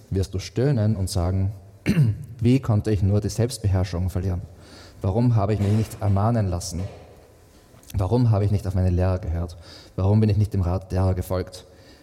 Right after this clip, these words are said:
die mich unterwiesen haben?“ Und damit will ich nur, das habe ich jetzt vorgelesen, auch um zu sagen, ähm, e-, es geht um was und nur das, was ewigen Wert hat, wird bleiben. Ja, nur das, was ewigen Wert hat,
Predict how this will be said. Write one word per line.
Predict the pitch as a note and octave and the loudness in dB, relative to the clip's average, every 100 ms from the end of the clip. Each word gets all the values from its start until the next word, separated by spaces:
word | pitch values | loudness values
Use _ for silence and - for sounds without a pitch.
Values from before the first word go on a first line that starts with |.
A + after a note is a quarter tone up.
| - | -8
die | - | -2
mich | F#2+ | -2
unterwiesen | - G2 E2+ F#2 E2+ | -2 -2 0 0 0
haben?“ | E2+ - - - - - - | -2 -2 -6 -8 -20 -14 -6
Und | F#2+ | 0
damit | G#2 B2+ | 2 2
will | A#2+ | 0
ich | G#2+ | 0
nur, | G#2 C#3 B2+ - - - | 2 2 -2 -10 -20 -12
das | B2 | -2
habe | G#2+ | 0
ich | G2+ | 0
jetzt | G#2 | 0
vorgelesen, | A#2+ A#2+ A2 - | 0 0 -2 -2
auch | A2+ B2 | -4 -2
um | A2+ | -4
zu | - | -2
sagen, | G#2+ G#2+ G#2 - - - - | -2 0 -2 -6 -14 -18 -6
ähm, | G#2 G2+ G#2 - - - - - | 0 0 -2 -10 -20 -20 -20 -12
e-, | - - | -10 -6
es | - - | -4 -2
geht | B2+ D#3+ | 0 0
um | C3+ | 2
was | F#2+ G#2+ - | 0 -2 -2
und | G2+ | 0
nur | A2+ | 2
das, | G#2 | 0
was | G2+ - | -2 -2
ewigen | A2 G#2+ G2+ | -2 0 -2
Wert | F2+ F#2+ - | -2 -4 -4
hat, | F2+ - - - | -6 -8 -18 -8
wird | F#2+ - | -6 -4
bleiben. | F#2 F#2 F#2 F2 - - - - - | -2 -2 -2 -6 -14 -20 -20 -20 -6
Ja, | G2 E2+ - - - | -6 -6 -14 -20 -2
nur | A2 B2+ | 2 2
das, | A2+ G#2 | 2 -2
was | G2 | -4
ewigen | F#2+ G2 G2 F#2+ | -2 0 0 -2
Wert | F2+ - | -4 -4
hat, | F2+ - | -8 -10